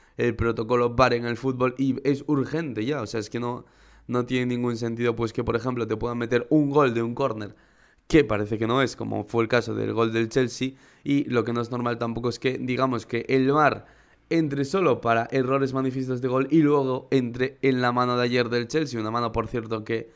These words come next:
como decía, es completamente absurda que eso se señale como mano, y creo que se debe revisar el reglamento y se debe cambiar, que sí, que evidentemente muchas veces nos quejamos por la interpretación de las manos, pero es que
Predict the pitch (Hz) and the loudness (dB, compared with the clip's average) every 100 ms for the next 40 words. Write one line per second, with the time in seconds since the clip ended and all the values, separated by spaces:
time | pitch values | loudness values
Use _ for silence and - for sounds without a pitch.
0 | _ _ _ - 113 113 104 113 110 113 | _ _ _ -4 -2 -2 -2 0 0 -2
1 | - 113 104 107 104 107 107 110 - 120 | -4 -4 -2 -2 -2 -4 -4 -6 -2 -2
2 | 104 - 117 110 110 123 123 110 110 107 | -2 -4 -2 -2 -2 -4 -6 -10 -10 -6
3 | 113 113 110 110 123 165 160 107 - _ | -2 0 -2 -4 0 0 -2 -8 -16 _
4 | _ _ - 151 - 113 110 110 110 110 | _ _ -2 -2 0 -4 -4 -4 2 4
5 | 113 - 110 107 113 117 110 110 107 165 | 4 0 -10 -2 0 4 4 4 2 0
6 | 151 - 107 98 104 104 120 131 131 135 | 0 -4 -10 -8 -8 -8 -8 -8 -8 -10
7 | - _ _ _ _ - 180 185 - 131 | -14 _ _ _ _ -6 -6 -6 -4 -2
8 | 135 135 139 180 208 135 107 110 - 131 | 0 -2 -2 -4 -4 -4 -4 -6 -6 -4
9 | 117 117 127 143 151 123 139 151 147 151 | -4 -4 -4 -2 -2 -2 0 0 -2 -4
10 | 156 117 113 - 113 139 127 - 117 113 | -4 -4 -6 -8 -2 -2 -2 -4 -4 -2
11 | 110 110 110 110 131 123 117 120 120 113 | -4 -6 -6 -6 -6 -4 -4 -4 -6 -6
12 | 113 113 - 127 | -4 -6 -4 -8